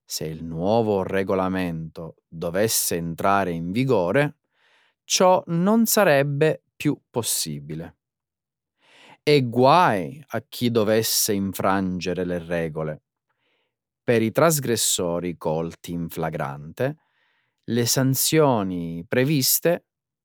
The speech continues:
potrebbero arrivare fino a duecentosettantacinque euro.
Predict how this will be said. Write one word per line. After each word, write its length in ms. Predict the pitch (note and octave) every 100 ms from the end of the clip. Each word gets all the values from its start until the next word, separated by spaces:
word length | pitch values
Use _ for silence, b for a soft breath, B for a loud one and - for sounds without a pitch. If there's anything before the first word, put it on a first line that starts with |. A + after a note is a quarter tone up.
| _ -
potrebbero 760 | C#3 C3+ B2 G2 G2 A2 B2
arrivare 760 | A2+ A2 A#2 C3 E3 F3 F3+ - _ _ _
fino 580 | - - C3+ D3 C#3+ A#2+
a 260 | A2 G2+ -
duecentosettantacinque 2250 | - A#2 A#2 B2 - B2+ D3+ D3+ C#3 C3+ A2 - A2 A2+ A2 G#2+ - B2+ B2+ C#3 C#3 C3 B2
euro. 380 | C#3+ G#2+ D#2+ -